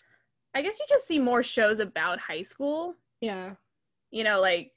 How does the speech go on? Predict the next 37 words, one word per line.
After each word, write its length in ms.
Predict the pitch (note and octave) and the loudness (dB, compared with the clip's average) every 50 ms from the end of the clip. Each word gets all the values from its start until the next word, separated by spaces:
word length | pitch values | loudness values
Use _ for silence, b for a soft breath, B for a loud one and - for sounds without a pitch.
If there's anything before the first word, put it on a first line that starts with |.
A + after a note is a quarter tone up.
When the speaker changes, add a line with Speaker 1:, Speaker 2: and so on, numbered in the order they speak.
| _ _ - | _ _ -6
Speaker 1:
um, 300 | G3 F#3+ F3+ F3 F3 G3+ | -2 -2 0 -2 -2 -2
Degrassi, 1080 | A3 A#3 G#3+ A3+ G#3+ G3 F#3+ F#3+ - - - G#3+ G#3 G3+ G3+ G3 G3 G3+ G3+ G#3 G3+ - _ _ _ _ _ _ _ _ _ _ _ _ _ _ | -4 -2 0 2 2 4 4 2 0 -2 -6 -8 -6 -4 -4 -4 -4 -4 -4 -6 -8 -10 _ _ _ _ _ _ _ _ _ _ _ _ _ _
fucking 260 | - A3 G#3+ G#3+ G#3 | -4 -2 -2 -4 -2
nine 200 | G3+ F#3 F#3+ G3 | 0 2 2 4
oh 80 | G3+ G3+ | 2 0
two 160 | G3+ A#3 A3+ | 0 -2 -2
one 160 | G3+ G3 F#3 | -2 0 0
oh, 280 | F3+ F3+ F3+ F3+ F3+ F3+ | 2 2 4 4 4 4
like, 140 | F#3 F3+ F3+ - | 2 2 0 2
all 180 | - A#3 A#3+ | 2 2 4
those 220 | A#3 G3+ G3 A3+ - | 4 2 0 0 0
shows, 520 | - A3+ G3+ F#3+ F3+ F3+ F3 F3 F3+ G#3+ | 0 2 2 4 4 2 2 0 0 -2
and 140 | - E3+ A3 | -4 -2 -2
they 60 | G#3 | 0
all 100 | G#3 G#3+ A3+ | 0 0 -2
have, 140 | A3 G3 F#3+ | -2 -2 0
like, 180 | F#3 F3 - - | -2 -2 -4 -6
really 360 | - G#3 A3 A3+ A3 G#3 G#3 | -4 0 2 2 2 2 0
stupid, 880 | A3+ - - - - - - A3+ G#3+ - - F3+ E3 E3 E3 E3+ E3+ - - | -4 -8 -14 -18 -14 -8 -6 -4 -4 -2 0 0 2 2 2 0 -2 -4 -8
you 120 | G3+ G3 | -8 -8
know, 380 | F3+ D#3+ E3 D#3+ E3 G3 A#3 - _ _ _ _ _ _ _ _ _ _ _ _ _ _ _ _ - | -6 -6 -6 -6 -8 -10 -12 -16 _ _ _ _ _ _ _ _ _ _ _ _ _ _ _ _ -14
views 580 | G#3+ G#3+ G#3+ A3 A3+ A#3 A3 G#3+ G#3 G3+ F#3+ | -12 -8 -4 -2 0 0 0 0 0 0 0
on 140 | F#3+ F#3+ F#3+ | 0 -2 0
what 160 | G3 F#3 F#3+ | 0 0 0
high 180 | G3 - G3+ G#3 | 0 0 -2 -2
sc-, 240 | G#3 - - - - - | -2 -4 -10 -18 -10 -2
like, 240 | - A3 F#3+ F3+ - | 0 2 2 2 0
what 160 | G3+ G#3 G3+ | 0 -2 0
high 160 | - A3+ A3 | 0 0 0
school 160 | A3 - A3 G#3+ | 0 -2 -4 -6
students 300 | - A#3 A3 F#3+ G3 F#3+ | -4 -4 -6 -4 -2 0
are 100 | F3+ E3 | 2 2
actually 380 | F3 F#3 F#3+ F#3+ - A3 G3+ | 4 2 2 2 -2 -4 -4
getting 220 | F#3+ F#3+ F3+ F#3+ F#3 | -2 -4 -4 -2 -4
up 180 | F#3+ G3 - - | -4 -4 -4 -6
to, 240 | - F3+ E3 E3+ F3 | -10 -8 -6 -6 -4
like, 280 | F3 F3 E3 D#3+ - | -4 -4 -6 -8 -10